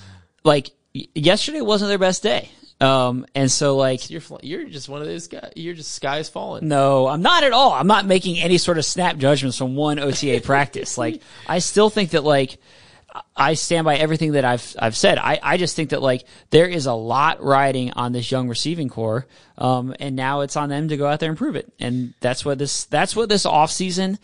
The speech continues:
Speaker 1: and this training camp, I think, are gonna be about in a lot of ways, is getting those young guys ready to go out there and get the job done.
Speaker 2: Well, it's also interesting to see, you know, you kinda know right now who the top four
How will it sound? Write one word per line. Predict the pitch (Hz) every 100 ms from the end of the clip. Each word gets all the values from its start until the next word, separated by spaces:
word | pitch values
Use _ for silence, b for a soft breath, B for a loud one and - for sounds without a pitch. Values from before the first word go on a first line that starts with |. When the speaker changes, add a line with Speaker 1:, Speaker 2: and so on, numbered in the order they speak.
| B B B -
Speaker 1:
and | 147 139
this | -
training | 156 160 147
camp, | 139 131
I | 113
think, | 123 135
are | 123
gonna | 131 120
be | 123
about | 110 120 117 110 -
in | 120
a |
lot | 113 117
of |
ways, | 120 113
is | 110
getting | 107 135 131
those | 123 107
young | 120 113
guys | 101 101 - b b -
ready | 113 123 120 113 113 - -
to | 117
go | 120 110
out | 104 -
there | 101
and | 117 110
get | 104
the |
job | 98 90 -
done. | - -
Speaker 2:
Well, | 143
it's | 151
also | 196 - 311
interesting | 226 196 - 175
to | 143
see, | - 180 180 147 131 -
you | 143
know, | 127 120 120 _ _ _ _ - _ 160
you | 165 175
kinda | 214 254 185
know | 170 175
right | 151 143
now | 151 160 131 120
who | 143
the | 120
top | 135 127 - _
four | 147 143 120 107 101